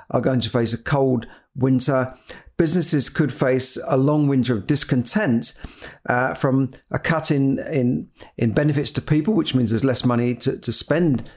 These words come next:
on, on goods, uh, a cut in state support for, for businesses like the furlough scheme, which has just ended. And that's combined with the surge in, in energy prices that have not been seen since the nineteen seventies, when the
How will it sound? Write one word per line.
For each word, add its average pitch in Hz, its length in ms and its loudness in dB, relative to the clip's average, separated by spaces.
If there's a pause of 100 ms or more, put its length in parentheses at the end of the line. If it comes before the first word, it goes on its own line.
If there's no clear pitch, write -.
(100)
on, 120 240 0
on 113 500 0 (140)
goods, 160 500 -2 (420)
uh, 131 160 0
a 143 40 -2
cut 151 280 -2
in 143 100 4
state 143 360 0
support 170 540 0
for, 131 320 -2
for 120 340 -2 (260)
businesses 143 540 2
like 113 140 0
the - 80 -8
furlough 139 380 2
scheme, 143 280 0
which 127 140 0
has 110 100 0
just 117 280 -2
ended. 131 440 2 (500)
And 151 100 2
that's 185 160 -2
combined 156 480 0
with 135 100 0
the 147 100 2
surge 147 600 0
in, 127 160 2
in 135 160 0
energy 143 340 2
prices 117 540 -2 (180)
that 160 120 0
have 160 80 2
not 240 200 0
been 185 140 2
seen 156 260 0
since 165 180 -2
the 151 80 0
nineteen 147 360 0
seventies, 143 640 0 (240)
when 139 180 2
the 143 260 0